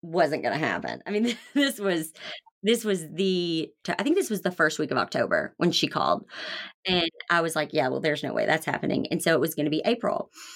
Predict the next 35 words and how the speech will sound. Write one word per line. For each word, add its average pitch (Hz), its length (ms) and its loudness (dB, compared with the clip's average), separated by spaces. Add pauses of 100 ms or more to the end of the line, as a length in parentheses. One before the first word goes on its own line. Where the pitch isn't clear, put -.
(220)
And 170 520 0 (260)
she - 180 -2
said 262 200 0
a 240 60 0
lot 190 220 2
of 180 80 -4
things. 175 180 -4
I'm 180 120 2
not 170 100 2
gonna 156 140 -2
share 156 200 4
everything 147 300 0
that 127 100 -2
she - 120 -2
said, 131 320 0
but, - 240 0
um, 160 420 0 (720)
but 175 160 0
she - 160 0
said, 165 380 -2 (760)
"Let 185 320 4
me 196 140 2
know." 190 120 0
She - 100 -6
said, 165 180 -4
"Books 202 260 4
come 226 140 -2
out 185 140 2
on 202 100 0
a 247 80 -2
Tuesday. - 680 0 (640)
Uh, 165 360 2
let 180 220 2
me 190 160 2
know 151 540 0